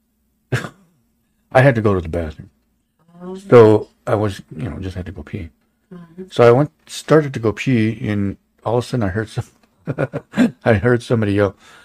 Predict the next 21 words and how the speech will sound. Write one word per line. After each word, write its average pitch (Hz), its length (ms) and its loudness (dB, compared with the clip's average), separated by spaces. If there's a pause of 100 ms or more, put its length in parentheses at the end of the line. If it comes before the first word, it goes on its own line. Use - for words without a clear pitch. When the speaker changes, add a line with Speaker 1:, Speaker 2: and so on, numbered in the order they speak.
(120)
Speaker 1:
"You 202 120 4
better 240 180 6
not 202 200 -4
do 226 140 2
that 202 220 0
outside." 175 560 -6 (680)
And 104 100 -4
I 98 60 0
looked 120 340 -2
up 135 180 0
because 117 220 -8
I 107 60 -2
didn't 117 180 -8
realize 127 260 -4
there 127 120 -2
was 113 120 -6
a 110 40 -2
window 131 320 -6
right 156 240 -10
here. 156 140 -16 (640)
Speaker 2:
Oh, 214 100 -16